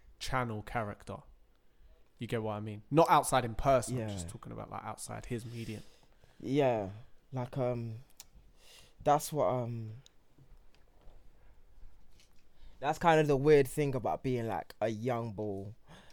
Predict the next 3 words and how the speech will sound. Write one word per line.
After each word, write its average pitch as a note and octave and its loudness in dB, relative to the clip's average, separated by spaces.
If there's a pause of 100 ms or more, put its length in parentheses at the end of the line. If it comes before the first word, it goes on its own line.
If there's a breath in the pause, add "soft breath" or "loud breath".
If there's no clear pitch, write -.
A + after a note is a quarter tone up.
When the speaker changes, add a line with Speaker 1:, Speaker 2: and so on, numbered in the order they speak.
(120)
Speaker 2:
like, G#2+ -4
um, G#2+ -4 (920)
just - -6